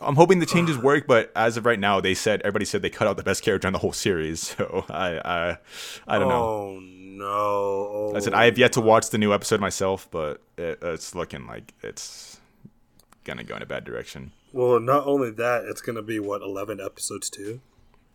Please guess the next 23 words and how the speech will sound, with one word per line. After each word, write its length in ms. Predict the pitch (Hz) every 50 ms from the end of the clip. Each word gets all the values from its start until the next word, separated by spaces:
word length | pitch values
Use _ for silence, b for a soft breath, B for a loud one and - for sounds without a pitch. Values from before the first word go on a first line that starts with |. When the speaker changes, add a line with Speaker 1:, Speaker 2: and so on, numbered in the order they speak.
| _ _ _ _ - - - - - - -
Speaker 1:
Uh, 200 | 95 87 92 104
it's, 260 | - - - - - -
it's 120 | - 160 -
still 140 | - 120 -
twelve. 280 | - - 82 82 80
Doctor 220 | - 92 92 - 87
Stone's 240 | - 80 78 76
eleven. 300 | 69 69 69 71 76 80 - _ _ _ _ _ _ _ _ _ _ _ _ _ _ _ _ _ _ _ _ - _ _ _ _ _ _ _ _
Speaker 2:
No, 240 | 143 170 160 120 101
I, 100 | 104 117 - -
no, 140 | 165 180 151
no, 100 | 139 143
no. 100 | 131 117
Pro-, 200 | 113 127 143 127
Pro-, 220 | 110 - 143 - - - 117
I, 180 | 107 120 123 110 113
I 60 | 123
remember 320 | 135 147 151 165 160 151 131
the 60 | 113
Promised 320 | - - 131 123 117 - 127
Neverland 300 | 127 135 117 110 104 98
was 240 | 98 98 95 92 - 98
eleven. 460 | 98 98 104 113 120 107 95 95